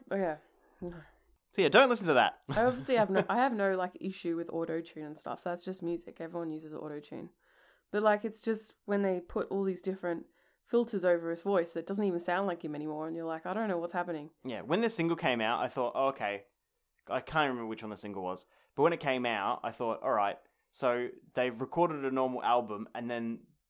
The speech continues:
Speaker 2: whoever they're making the album with, like, whatever company, gave it to just the wrong producer.
Speaker 1: Yeah.
Speaker 2: And then they made it like
Speaker 1: Yeah.
Speaker 2: this. But the whole album's like that.
Speaker 1: Yeah.
Speaker 2: <laughs>
Speaker 1: Oh, it's, it's, yeah, I don't know what's going on with, with the producing, if that's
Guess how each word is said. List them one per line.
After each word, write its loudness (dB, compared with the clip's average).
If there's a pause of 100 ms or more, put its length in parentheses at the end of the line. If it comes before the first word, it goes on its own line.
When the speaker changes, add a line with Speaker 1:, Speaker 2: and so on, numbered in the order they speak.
(100)
Speaker 2:
whoever -2
they're 2
making -2
the -2
album 0
with, -8
like, -8
whatever -4
company, -4
gave -2
it -14
to -12
just -10
the -6
wrong -2
producer. -6 (340)
Speaker 1:
Yeah. -6
Speaker 2:
And -4
then -4
they 0
made 0
it -4
like -4
Speaker 1:
Yeah. -2
Speaker 2:
this. -6 (280)
But 4 (200)
the -6
whole 8
album's 8
like 6
that. 6
Speaker 1:
Yeah. 0 (240)
Speaker 2:
<laughs> -18 (180)
Speaker 1:
Oh, -6 (140)
it's, -16
it's, -10 (300)
yeah, -8 (120)
I -6
don't 2
know 2
what's -4
going -8
on -4
with, -10 (120)
with -14
the -14
producing, -10
if -20
that's -14